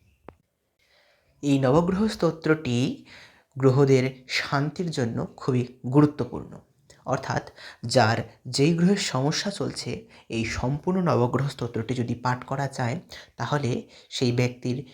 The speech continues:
সেই গ্রহজনিত সমস্যা থেকে খুব দ্রুত শান্তি লাভ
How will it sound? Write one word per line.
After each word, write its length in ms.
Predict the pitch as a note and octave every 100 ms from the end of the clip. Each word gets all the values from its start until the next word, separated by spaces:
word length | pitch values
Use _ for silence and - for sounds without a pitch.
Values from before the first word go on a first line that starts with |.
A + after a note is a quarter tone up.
| -
সেই 460 | - - D#3+ D3 C3
গ্রহজনিত 580 | C#3+ F3 F3 F3 F3+
সমস্যা 520 | G3 - A#2+ A#2 - D3+
থেকে 280 | A#2 A#2+ -
খুব 220 | - A#2+
দ্রুত 340 | - C#3+ C#3+ E3 - - - _
শান্তি 640 | - - A#2 A#2 F#3+ - _ A2
লাভ 220 | A2+